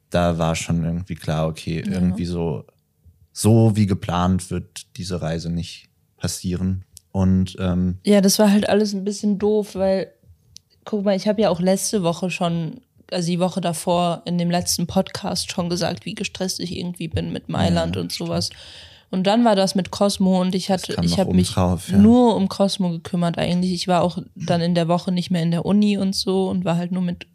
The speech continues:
Speaker 2: Cosmo und du musstest halt arbeiten. Ja, ich hab dann in dem Zeitpunkt mir eigentlich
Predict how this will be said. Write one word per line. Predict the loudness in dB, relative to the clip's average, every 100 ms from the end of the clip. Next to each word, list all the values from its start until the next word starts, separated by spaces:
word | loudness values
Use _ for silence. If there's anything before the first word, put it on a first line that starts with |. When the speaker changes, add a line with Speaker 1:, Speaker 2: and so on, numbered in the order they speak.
| _ -20
Speaker 2:
Cosmo | -12 -12 -8 -6 -6
und | -8 -10
du | -8
musstest | -8 -8 -10 -8
halt | -8 -4
arbeiten. | -4 -2 -2 -4 0 0 0 -4 -20 -20 -20 -20 -20 -20 _ _ _ _ _ 0
Ja, | 2 4
ich | 2
hab | 2 4
dann | 4
in | 6 6
dem | 4 4
Zeitpunkt | 4 0 2 2 4
mir | 4 4
eigentlich | 2 0 -2